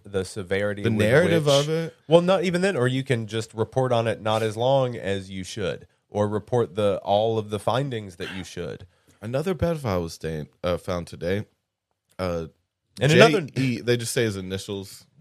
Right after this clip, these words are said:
Speaker 1: Uh,
Speaker 2: Keep
Speaker 1: yeah.
Speaker 2: it low key.
Speaker 1: Uh, Jeremiah Eppenstein.
Speaker 2: Just say it wrong.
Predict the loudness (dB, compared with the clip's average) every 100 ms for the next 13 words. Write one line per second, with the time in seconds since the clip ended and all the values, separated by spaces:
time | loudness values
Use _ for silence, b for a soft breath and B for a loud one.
0 | -16 -6 -4 -2 0 0 0 -2 -4 -10
1 | -12 B B B B _ -20 _ -16 -14
2 | -14 -18 _ _ _ _ _ _ _ _
3 | _ _ -12 -4 2 2 2 0 0 0
4 | -2 -2 -6 -4 -4 -4 -10 -12 -12 -10
5 | -8 -8 -12 -16 -20 -14 -10 -2 0 0
6 | 2 4